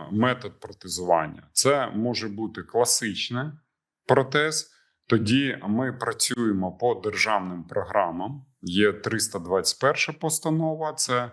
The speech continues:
класичний первинний протез, скажімо так. Є постанова за новітніми технологіями п'ятсот вісімнадцята. Е, е, це вже, е, більшість підходить для вторинних протезів,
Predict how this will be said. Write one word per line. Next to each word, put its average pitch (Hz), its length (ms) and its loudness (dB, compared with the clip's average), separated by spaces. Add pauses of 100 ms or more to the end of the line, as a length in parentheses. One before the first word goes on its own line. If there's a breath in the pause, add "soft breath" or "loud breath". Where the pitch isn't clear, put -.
(460 soft breath)
класичний 113 800 2
первинний 110 600 -2
протез, 107 520 -2
скажімо 92 520 -2
так. 92 320 0 (340 loud breath)
Є 107 320 4
постанова 110 720 0
за 107 220 0
новітніми 95 640 -6
технологіями 87 800 -2
п'ятсот - 460 0
вісімнадцята. 101 960 0 (840 soft breath)
Е, 104 500 2 (280)
е, 95 220 0
це 131 260 4
вже, 117 500 -2 (240)
е, 95 440 -6
більшість - 540 0
підходить 92 600 0
для 104 320 2
вторинних 151 680 0
протезів, 160 640 -2